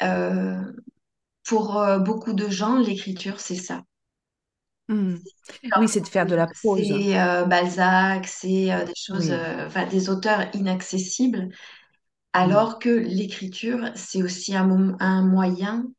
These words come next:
Speaker 1: de, euh, de se raconter, un moyen, euh, d'expier certaines choses, un moyen de se retrouver aussi.
Speaker 2: Oui.
Speaker 1: Et
Speaker 2: Oui.
Speaker 1: ça, tout le monde en est capable.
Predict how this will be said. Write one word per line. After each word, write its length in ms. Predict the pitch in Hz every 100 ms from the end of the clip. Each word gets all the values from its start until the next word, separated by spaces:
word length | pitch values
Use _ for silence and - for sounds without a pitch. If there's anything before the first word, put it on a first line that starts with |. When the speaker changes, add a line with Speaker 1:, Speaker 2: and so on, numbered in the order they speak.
| -
Speaker 1:
de, 340 | 190 190 190
euh, 540 | 185 180 190 185 190 190 185 -
de 100 | 185
se 120 | 185
raconter, 760 | 185 185 185 185 185 190 208 254
un 140 | - 190
moyen, 680 | 190 185 185 185 190 196 - _ _ _ _ _ -
euh, 840 | 185 180 180 175 180 180 185 190 196 196 - _ _ _ _ _
d'expier 540 | - 214 226 - - 196
certaines 380 | 190 180 180 180
choses, 560 | - 180 180 226 233 -
un 160 | 185 185
moyen 480 | 185 185 180 180 185
de 120 | 175
se 200 | - -
retrouver 720 | 175 180 - 185 175 170 - - _ _ _ -
aussi. 300 | 185 185 170 - -
Speaker 2:
Oui. 260 | 185 165 170 - - - 185 _ -
Speaker 1:
Et 60 |
Speaker 2:
Oui. 60 | 196
Speaker 1:
ça, 340 | 175 202 220 226
tout 160 | -
le 80 | 220
monde 340 | 208 214 214 -
en 160 | 190
est 120 | 185 185
capable. 420 | 190 185 190